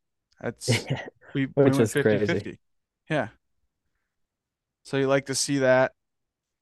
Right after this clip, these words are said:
Speaker 1: Um, now I think the time we've probably all been waiting for, the updated standings and the updated
Speaker 2: Boom, boom, boom.
Speaker 1: records.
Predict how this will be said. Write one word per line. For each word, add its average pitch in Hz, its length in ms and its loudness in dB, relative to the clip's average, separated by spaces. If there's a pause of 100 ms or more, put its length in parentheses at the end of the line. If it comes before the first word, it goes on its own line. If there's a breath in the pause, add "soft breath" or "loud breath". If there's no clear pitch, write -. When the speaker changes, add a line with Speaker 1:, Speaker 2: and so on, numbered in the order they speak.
(440)
Speaker 1:
Um, 127 500 -2 (1400)
now 165 680 8
I 147 120 -2
think 165 220 -4
the 147 80 -14
time 151 340 2
we've 139 160 -4
probably 139 420 2 (320)
all 156 200 4
been 151 200 0
waiting 135 320 -2
for, 127 560 0 (840)
the 131 140 0
updated 110 580 -4 (180)
standings 117 880 -6
and 110 140 -10
the 113 80 -8
updated 110 280 -2
Speaker 2:
Boom, 143 180 6
boom, 123 160 6
boom. 104 400 4
Speaker 1:
records. 113 840 -4